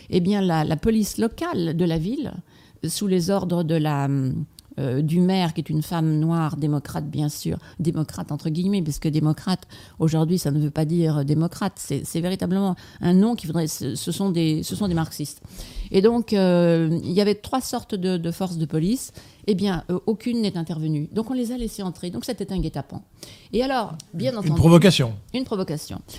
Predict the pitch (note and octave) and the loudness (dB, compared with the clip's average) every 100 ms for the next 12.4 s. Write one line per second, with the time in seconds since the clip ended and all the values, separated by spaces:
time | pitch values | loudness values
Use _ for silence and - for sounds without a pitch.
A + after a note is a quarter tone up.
0 | - - C4 C#4 B3+ A3 A3+ C4 C#4+ - | -6 2 4 4 2 2 4 2 2 4
1 | F#3+ F3+ F3 E3+ E3 E3+ A3 F#3 G3 - | 6 6 6 6 4 2 0 0 -6 -4
2 | G3+ G3+ F#3 E3 E3+ D#3+ D#3 D3+ E3 - | 2 2 2 2 4 4 4 2 0 2
3 | F#3+ F3+ E3 E3+ F3+ C#4 - - - - | 4 4 4 4 4 0 -4 -20 -20 -20
4 | - - - F#3+ F#3+ F3 D#3+ G3+ G#3+ A#3+ | -20 -20 -4 2 6 6 6 4 4 2
5 | B3 A3 - D#4 D4+ G#3 F3+ G#3 F#3+ - | 0 -4 -4 0 2 2 0 0 0 -2
6 | F#3+ F#3+ F3 E3+ F3 F3+ F3+ - D#3 C#3+ | -2 0 2 2 2 2 0 -2 -2 -2
7 | D3 - C4+ F4+ E3 C3+ - - - G3+ | -4 -4 -4 -2 -2 -4 -8 -20 0 2
8 | G#3 G#3 G3+ D#3 C#4 C4 E3+ F#3+ F3+ G#3 | 4 4 2 0 0 0 0 0 0 2
9 | G#3 F#3 - - A2 C#3 F3 F3+ F#3+ F3+ | 2 2 -2 -8 -4 0 4 4 4 4
10 | F3+ F#3 A3+ G#3+ - - - - F#3+ F3+ | 4 2 2 0 -4 -16 -20 -2 2 4
11 | F#3 F#3+ G3+ F#3 F#3 - G3 E3+ F3 E3+ | 4 4 0 0 -2 -2 0 0 0 0
12 | E3 D#3+ G#3 | 0 0 -2